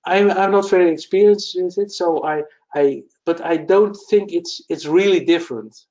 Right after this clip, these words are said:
Um, requirements engineering always starts with the, the, the, uh, combination of needs and, and, and function. So, uh, the most important thing is that you leave the system out.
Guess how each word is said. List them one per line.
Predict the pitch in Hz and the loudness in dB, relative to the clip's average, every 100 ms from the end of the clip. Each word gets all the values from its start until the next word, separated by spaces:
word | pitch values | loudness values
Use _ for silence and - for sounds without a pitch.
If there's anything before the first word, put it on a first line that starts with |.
| _ _ _ _ _ | _ _ _ _ _
Um, | 135 131 131 131 127 - _ _ _ _ _ | -8 -6 -6 -8 -10 -16 _ _ _ _ _
requirements | 151 160 208 214 202 | -10 -2 0 0 -2
engineering | 190 180 185 180 175 | -6 -8 -8 -8 -8
always | 180 190 180 180 175 | -6 -4 -2 -4 -4
starts | - 185 180 - | -4 -2 -2 -4
with | 160 156 - _ _ | -6 -8 -14 _ _
the, | 147 143 135 | 2 2 2
the, | 143 135 | 2 2
the, | 131 127 123 123 123 - 123 | 0 0 2 0 -2 -4 -8
uh, | 120 120 127 - | -6 -8 -10 -6
combination | 175 165 180 185 170 139 | -6 -6 -8 -8 -8 -14
of | 143 139 | -14 -12
needs | 147 190 202 - - _ _ _ 160 | -10 -8 -8 -10 -12 _ _ _ -10
and, | 165 156 - | -8 -8 -8
and, | 156 151 143 151 | -8 -8 -12 -12
and | 147 | -12
function. | - 156 143 - 110 110 _ _ _ _ | -6 -4 -4 -8 -16 -18 _ _ _ _
So, | - 151 135 131 135 131 - - _ _ _ - | -8 0 2 2 0 -6 -14 -14 _ _ _ -10
uh, | 127 123 123 | -8 -6 -6
the | 139 | -4
most | 147 202 202 | 0 0 0
important | 175 190 202 196 180 | -4 -2 -2 -2 -10
thing | - 180 185 | -8 -8 -6
is | 170 165 156 | -6 -6 -4
that | 156 151 | -4 -2
you | 143 | -2
leave | 147 185 180 | 0 -2 -4
the | 208 | -6
system | - - 202 - 180 | -4 0 0 -2 -8
out. | 151 147 135 | -4 -4 -4